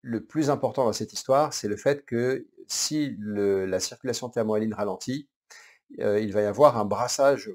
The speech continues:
moins important de l'eau de surface avec l'eau de, de profondeur, et c'est ça qui est le plus important.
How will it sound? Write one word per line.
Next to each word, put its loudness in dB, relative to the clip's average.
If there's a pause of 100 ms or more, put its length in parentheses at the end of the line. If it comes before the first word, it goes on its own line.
moins 0
important -4 (320)
de 0
l'eau 2
de -6
surface -2
avec -8
l'eau -8 (180)
de, -8
de -10
profondeur, -2
et -10
c'est -8
ça -2
qui -12
est -8
le -10
plus -12
important. -16